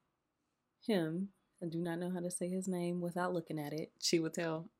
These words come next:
Speaker 2: Ejiofor.
Speaker 1: Chiwetel Ejiofor, yes. They needed to have him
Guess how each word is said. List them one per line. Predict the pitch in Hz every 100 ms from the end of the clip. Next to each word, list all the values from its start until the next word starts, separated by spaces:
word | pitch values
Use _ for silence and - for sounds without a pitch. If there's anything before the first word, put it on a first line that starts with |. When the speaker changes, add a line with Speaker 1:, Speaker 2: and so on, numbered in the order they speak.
| _ 151
Speaker 2:
Ejiofor. | 151 156 - 160
Speaker 1:
Chiwetel | 165 165 156 151
Ejiofor, | 165 165 165 - 156 156 160 151
yes. | 160 - -
They | 175
needed | 185 208 240 240
to | 202
have | 196 175 170 -
him | 190 180 156 151